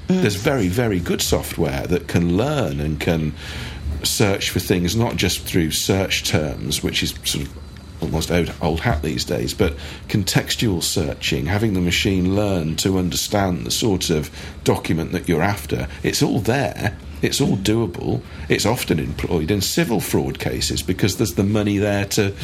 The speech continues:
Speaker 1: Yeah.
Speaker 2: to, to, to, to, to fund its deployment. Um, but you, you still find, um, units within law enforcement who are perhaps not right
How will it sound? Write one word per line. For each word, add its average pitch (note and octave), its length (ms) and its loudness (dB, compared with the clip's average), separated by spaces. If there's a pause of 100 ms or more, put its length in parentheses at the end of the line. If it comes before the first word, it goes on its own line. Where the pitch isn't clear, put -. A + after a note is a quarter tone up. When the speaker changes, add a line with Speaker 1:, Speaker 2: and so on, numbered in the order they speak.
(240)
Speaker 1:
Yeah. F#3 240 2
Speaker 2:
to, - 20 -
to, G#2+ 220 2
to, G#2+ 200 2
to, - 140 0 (100)
to - 140 2
fund A2+ 280 0
its G#2+ 160 0
deployment. B2+ 600 0 (500)
Um, F#2 320 2 (320)
but A#2+ 180 2
you, A2+ 300 2
you A2+ 160 4
still D3+ 460 2
find, F#2+ 680 0 (680)
um, D2+ 400 0 (600)
units A2 580 2
within F#2 320 2
law G2 220 2
enforcement C#2 720 -2
who G2 200 4
are E2+ 80 2
perhaps G2 560 -2
not F#2 320 2
right G#2+ 360 2